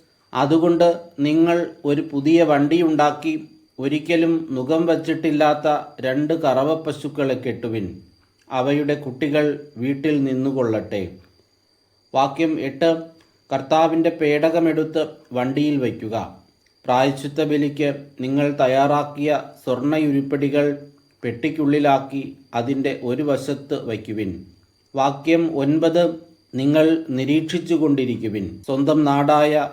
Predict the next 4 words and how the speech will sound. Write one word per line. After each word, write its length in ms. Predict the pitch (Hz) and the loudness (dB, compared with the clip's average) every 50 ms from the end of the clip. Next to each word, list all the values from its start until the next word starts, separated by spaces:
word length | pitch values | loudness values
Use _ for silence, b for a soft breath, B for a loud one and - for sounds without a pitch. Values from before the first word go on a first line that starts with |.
| - - | -10 -10
ബത്ഷമെഷിലേക്കാണ് 1200 | 135 131 131 - - - 170 165 165 165 156 - 165 160 165 165 160 160 165 151 147 143 147 147 135 - - - _ _ _ _ _ _ _ _ - 110 | -6 -6 -6 -6 -6 -6 -2 -2 0 -2 -2 -4 -2 0 0 0 2 2 2 2 2 2 0 -2 -4 -6 -14 -20 _ _ _ _ _ _ _ _ -4 -2
അവ 300 | 127 131 147 147 143 147 | 0 2 2 0 0 0
പോകുന്നതെങ്കിൽ 1040 | 143 139 143 143 151 160 165 160 156 156 156 151 147 147 151 151 143 147 143 - - - _ _ _ _ _ _ _ _ _ _ _ _ - | 0 0 0 0 2 2 4 4 4 4 2 2 2 0 0 0 0 -2 -4 -8 -14 -20 _ _ _ _ _ _ _ _ _ _ _ _ -6
തീർച്ചയായും 1000 | 135 143 147 143 143 - 175 165 160 151 156 151 151 156 151 151 151 - - - | -4 -4 -4 -4 -4 -2 0 2 4 4 4 4 2 2 0 -2 -4 -6 -10 -20